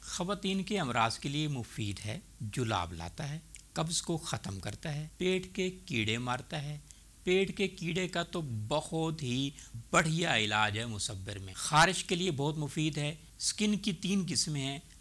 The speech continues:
نہک، بہک اور سہک۔ سکن کے سبھی امراض کے لیے مصبر کا استعمال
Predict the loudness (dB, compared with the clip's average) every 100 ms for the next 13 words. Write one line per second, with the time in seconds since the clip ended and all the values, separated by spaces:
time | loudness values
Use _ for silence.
0 | -10 -4 0 2 4 2 0 -4 -4 0
1 | 2 4 0 -4 -18 -20 -18 -4 -2 0
2 | 0 0 0 -2 -8 -6 -2 0 0 0
3 | 2 2 0 2 4 4 2 2 4 4
4 | 4 4 6 6 8 10 10 8 2 2
5 | 4 4 4 2 0 0 0 0 0 0
6 | 0 0 -2 -2 -2 -2 0 4 6 6
7 | 4